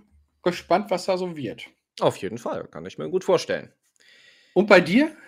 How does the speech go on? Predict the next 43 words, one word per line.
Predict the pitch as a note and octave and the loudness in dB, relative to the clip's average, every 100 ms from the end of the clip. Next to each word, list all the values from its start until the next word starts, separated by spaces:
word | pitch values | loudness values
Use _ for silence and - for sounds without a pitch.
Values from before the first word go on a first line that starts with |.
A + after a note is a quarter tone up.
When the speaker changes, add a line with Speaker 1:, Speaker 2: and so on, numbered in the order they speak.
| - | -14
Speaker 1:
Sieht | E3 C#3+ G#3+ A#3 | -8 -2 2 4
Speaker 2:
Ich | C4+ | 4
Speaker 1:
es | - - | 4 -2
aus, | D#3 F#3+ B3+ - | 2 4 2 0
äh, | F#3 | -2
musst | F#3 E3+ A3+ | 0 -2 -4
du | G3 E3 | -6 0
weiter | F3+ G3+ | 0 0
vertreten, | F#3 D3 - D#3+ G3+ A3+ G#3 | -4 -8 -8 -8 -8 -10 -8
krankheitsbedingt, | - F#3 F#3+ F#3+ - G3 F#3 F#3+ - | -6 -6 -6 -10 -12 -12 -12 -12 -10
Speaker 2:
Mm, | |
Speaker 1:
urlaubsbedingt? | D3 F3+ C#3+ C#3+ | -4 -4 -4 -2
Speaker 2:
ja, | E3 G3 G#3 | 0 2 2
das, | A#3 D#3 - | 0 -4 -6
das | D#3 - | -6 -8
kommt | - F3+ | -2 -2
ja | E3 | 0
meistens | D3+ E3 - | -2 -2 -4
sehr | D#3 | -6
spontan, | - C#3+ C3+ - D3 F#3+ | -4 -8 -8 -4 -2 -2
deswegen | E3+ - D3 C#3 C#3 C3+ | -6 -6 -6 -6 -8 -8
möchte | C3+ C#3+ | -8 -8
ich | |
da | C#3 | -8
noch | B2+ | -8
nicht | C3+ - | -8 -8
so | C3 C3 | -4 -2
weit | B2+ | -2
in | C3 | -4
die | B2+ | -10
Zukunft | - C3 B2 - | -10 -12 -8 -6
reinschauen. | B2 - C#3+ C#3+ D3+ D3 | -6 -4 -4 -4 -4 -4
Äh, | C3 | -4
das | A#2+ B2 | -2 -4
Einzige, | C3+ C#3 | -4 -6
was | |
ich | - | -4
nächste | C3 C3 - | -4 -4 -6
Woche | B2+ | -4
habe, | C3 | -4
ist | - | -4
eine | A2 | -8
Fortbildung. | - C3+ C#3+ F#3+ F#3+ A3+ - | 2 4 4 2 4 2 0